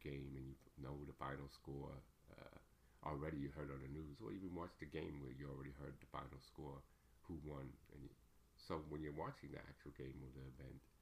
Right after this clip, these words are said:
you, you just relax, watch it and see how, how it, it happened,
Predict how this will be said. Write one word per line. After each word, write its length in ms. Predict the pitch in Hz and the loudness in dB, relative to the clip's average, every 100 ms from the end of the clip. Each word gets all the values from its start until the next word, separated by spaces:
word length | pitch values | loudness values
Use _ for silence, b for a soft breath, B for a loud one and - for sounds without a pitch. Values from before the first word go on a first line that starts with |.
| B B B B B B - - | B B B B B B -10 -4
you, 160 | 85 - | -4 -2
you 80 | 92 | -4
just 160 | 92 80 | -2 2
relax, 480 | 67 69 - - - | 6 8 6 -2 0
watch 240 | 71 90 - | 2 4 0
it 80 | |
and 60 | - | 0
see 80 | 71 | 0
how, 240 | 71 71 76 - 71 | 2 2 0 -8 -4
how 160 | 76 76 - - | -4 -4 -10 -12
it, 80 | - | -8
it 80 | - - | -8 -4
happened, 320 | 73 - - | -6 -6 -8